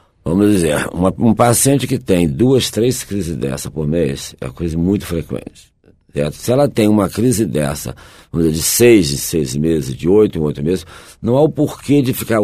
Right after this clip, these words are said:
fazendo medicamento durante oito meses pra evitar que aconteça isso, certo?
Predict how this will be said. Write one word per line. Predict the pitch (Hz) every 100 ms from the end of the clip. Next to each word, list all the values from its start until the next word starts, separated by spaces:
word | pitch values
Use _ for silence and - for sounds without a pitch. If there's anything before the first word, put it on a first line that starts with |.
| -
fazendo | - - 80 76 73
medicamento | 69 71 71 71 85 101
durante | 101 98 -
oito | 127 170 - 143
meses | 98 104 117 95 95 - _
pra | 95 104
evitar | 101 101 - 98 104 101
que | - -
aconteça | 87 87 80 76 92
isso, | 53 - - -
certo? | 92 95